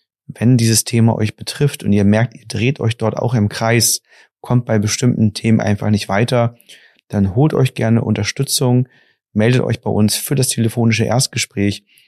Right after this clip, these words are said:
Sehr gerne helfen wir euch dabei, raus aus der Krise zu kommen und diesen Teufelskreis, wie ihn auch viele nennen, zu durchbrechen.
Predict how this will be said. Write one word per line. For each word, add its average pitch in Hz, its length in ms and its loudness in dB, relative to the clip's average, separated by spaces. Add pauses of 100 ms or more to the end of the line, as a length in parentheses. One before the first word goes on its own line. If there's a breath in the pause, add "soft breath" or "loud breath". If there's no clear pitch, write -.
(140)
Sehr 113 320 0
gerne 104 280 2
helfen 101 400 0
wir 95 100 0
euch 95 160 -2
dabei, 92 440 -4 (400 soft breath)
raus 101 220 -2
aus - 140 -6
der - 120 -10
Krise 98 320 -4
zu - 140 -6
kommen 98 440 0 (360 soft breath)
und 104 220 -4
diesen - 240 2
Teufelskreis, 117 880 0
wie 107 60 2
ihn 101 100 2
auch 95 100 -2
viele 98 240 0
nennen, 90 280 2
zu - 140 -6
durchbrechen. - 600 -10